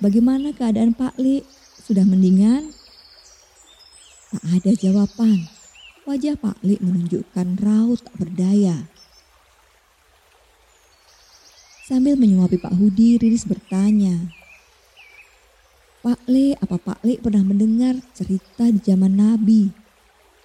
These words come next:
Tentang seorang pelacur yang masuk surga setelah kematiannya, hanya gara-gara dia memberi minum seekor anjing yang kehausan.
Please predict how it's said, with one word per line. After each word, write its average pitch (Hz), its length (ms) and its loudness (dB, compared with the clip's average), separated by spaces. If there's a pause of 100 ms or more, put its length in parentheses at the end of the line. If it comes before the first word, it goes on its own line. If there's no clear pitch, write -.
(200)
Tentang 202 580 0
seorang 190 380 -2
pelacur 220 640 0
yang 190 240 2
masuk 202 480 -2
surga 208 720 0 (720)
setelah 277 520 -6
kematiannya, 175 920 -4 (880)
hanya 254 480 2
gara-gara 180 480 2
dia 208 320 2
memberi 190 420 2
minum 240 540 0
seekor - 480 -8
anjing 226 640 -2
yang 190 160 0
kehausan. 196 800 -6